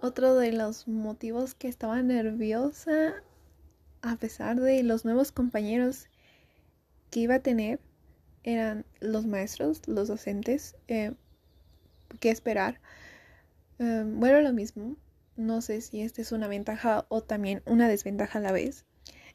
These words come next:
de estudiar en, en mismos niveles, no, diferentes mi-, niveles en la misma escuela. Este, es los maestros. Algunos maestros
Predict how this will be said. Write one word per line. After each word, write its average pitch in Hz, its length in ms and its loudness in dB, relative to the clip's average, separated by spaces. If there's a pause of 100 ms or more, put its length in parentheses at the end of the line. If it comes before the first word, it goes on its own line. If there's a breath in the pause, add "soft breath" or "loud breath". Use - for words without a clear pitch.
(580 loud breath)
de 226 160 2
estudiar 214 580 -2 (1120 loud breath)
en, 208 800 -2 (760)
en 226 580 4
mismos 285 440 4
niveles, 247 640 0 (160)
no, 214 140 -4
diferentes 240 460 2
mi-, 302 320 2
niveles 226 840 0 (280)
en 214 240 -6
la 202 100 -6
misma 208 340 -4
escuela. 214 440 -2 (920 loud breath)
Este, 208 720 -2 (380)
es 208 340 -2
los 214 240 -2
maestros. 208 640 -4 (120)
Algunos 214 480 0
maestros 233 680 2